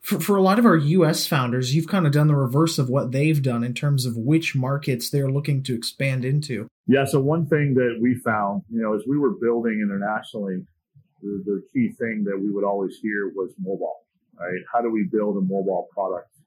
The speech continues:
Speaker 2: um, that our customers prior to covid, you know, they could use and they could,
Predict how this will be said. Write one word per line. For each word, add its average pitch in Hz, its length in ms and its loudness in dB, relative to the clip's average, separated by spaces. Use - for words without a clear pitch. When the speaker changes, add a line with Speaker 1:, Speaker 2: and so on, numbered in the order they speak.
Speaker 2:
um, 85 440 -10
that 87 220 -6
our 95 180 -16
customers 92 720 -10
prior 127 260 2
to 107 160 -2
covid, 95 460 -2
you 92 100 -10
know, 90 220 -6
they 104 180 -4
could 101 200 -2
use 101 580 -4
and 101 100 -8
they 98 120 -4
could, 95 240 -4